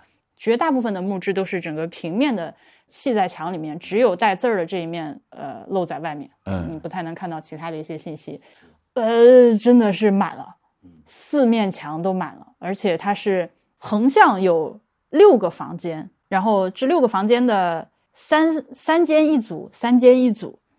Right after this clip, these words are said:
Speaker 1: 左边这三间一共有三进，右边那三间一共有两进。
Speaker 2: 嗯。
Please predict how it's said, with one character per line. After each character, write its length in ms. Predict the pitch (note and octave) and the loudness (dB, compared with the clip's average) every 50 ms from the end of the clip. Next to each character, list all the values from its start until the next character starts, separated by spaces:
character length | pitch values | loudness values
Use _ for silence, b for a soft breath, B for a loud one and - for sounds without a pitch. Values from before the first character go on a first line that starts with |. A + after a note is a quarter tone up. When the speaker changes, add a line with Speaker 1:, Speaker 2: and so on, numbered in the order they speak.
| _ | _
Speaker 1:
左 220 | _ - G#3+ G3+ F#3+ | _ 2 2 2 4
边 180 | G3+ C#4 D#4 | 4 4 4
这 100 | D#4 D#4+ C4+ | 4 4 2
三 220 | - C4 B3+ B3+ | 2 0 0 2
间 220 | A#3+ B3 A#3 A#3 | 2 2 0 0
一 100 | G3+ F3+ | -4 -4
共 180 | F#3+ G3+ G#3 F#3+ | -4 -4 -4 -4
有 100 | D3+ D#3 | -6 -8
三 280 | D3+ - G#3+ G3 G3+ G#3+ | -8 -6 -2 0 0 0
进， 240 | G3 G#3 F3 - - _ _ _ _ _ _ - | 0 0 -4 -6 -12 _ _ _ _ _ _ -2
右 180 | A#3+ D#4 D4 | 2 2 4
边 160 | A#3+ B3 A3 | 4 4 4
那 80 | A3 G#3 | 2 0
三 200 | F#3+ - G3+ G3 | -2 -4 -4 -4
间 240 | F#3+ G3 F#3+ F#3+ F#3+ | -2 -4 -4 -4 -6
一 100 | F#3 F#3 | -6 -6
共 160 | G3 G#3 F#3+ | -4 -6 -6
有 100 | F3 F3+ | -6 -6
两 220 | F#3+ F#3 E3 C#3 - D#3 | -6 -6 -8 -8 -12 -14
进。 220 | - F3 D#3+ C3 - _ - | -12 -12 -12 -12 -14 _ -10
Speaker 2:
嗯。 240 | F2 F2 E2+ E2+ | -8 -8 -8 -8